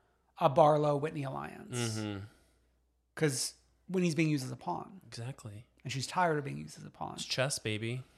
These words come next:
Speaker 1: It's chess. So that's interesting. Let's, I think the, the logical jumping point from that is Meredith Marks.
Speaker 2: I would have thought Lisa Barlow since you mentioned her.
Speaker 1: Well, 'cause, like, I think Meredith,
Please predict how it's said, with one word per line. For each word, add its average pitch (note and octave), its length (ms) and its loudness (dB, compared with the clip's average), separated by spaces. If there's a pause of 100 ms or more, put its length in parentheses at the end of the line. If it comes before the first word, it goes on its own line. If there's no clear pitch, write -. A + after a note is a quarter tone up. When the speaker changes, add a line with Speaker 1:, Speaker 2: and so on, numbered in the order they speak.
(680)
Speaker 1:
It's - 100 -12
chess. - 640 0 (1000)
So D#3 400 0
that's G3+ 360 4
interesting. B2+ 760 -6 (1400)
Let's, F#3 560 -2 (140)
I G3 80 0
think G3 200 2
the, G3 300 8 (140)
the D3+ 420 2
logical D3+ 440 4
jumping C#3+ 260 0
point C#3+ 220 -8
from D#3 120 -4
that E3+ 300 2
is C#3 300 -6
Meredith C#3 300 -4
Marks. - 540 -10 (400)
Speaker 2:
I C3+ 80 6
would C3+ 120 6
have B2+ 120 0
thought A#2 680 2
Lisa A2+ 240 0
Barlow G#2 320 0
since G2 300 -2
you G#2+ 60 -6
mentioned F#2+ 400 -8
her. F#2+ 260 -12
Speaker 1:
Well, G3+ 100 2
'cause, A3 140 4
like, G#3+ 180 10
I G3+ 80 6
think B3+ 140 4
Meredith, G3 580 4